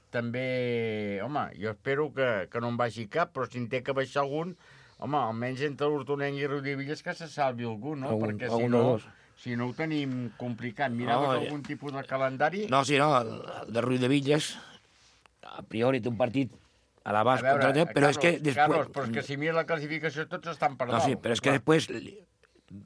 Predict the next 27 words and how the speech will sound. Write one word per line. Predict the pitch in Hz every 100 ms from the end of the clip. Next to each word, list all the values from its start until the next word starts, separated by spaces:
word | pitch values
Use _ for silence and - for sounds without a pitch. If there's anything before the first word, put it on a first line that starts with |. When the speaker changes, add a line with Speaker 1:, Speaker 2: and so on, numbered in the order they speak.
| 95
Speaker 2:
va | 107 117 123
d'anar | 139
a | 143
Begues | 170 160 180 - -
Speaker 1:
A |
veure, | 139 135
l'Ateneu | 117 139 156
Speaker 2:
i | 165
Speaker 1:
Igualadí | 175 160 180
és | 180
un | 160
partit | 151 123 160
per | 160
guanyar-lo. | 131 117 98 104 78 73
Speaker 2:
Sí, | 67 -
però | 113
és | 117
que | 139
després | 98 147 101
ha | 123
d'anar | 131 139
a | 147
Begues, | 165 165 180 - - - -
Speaker 1:
A | 104
segon. | - 143
Speaker 2:
li | 151
ve | 160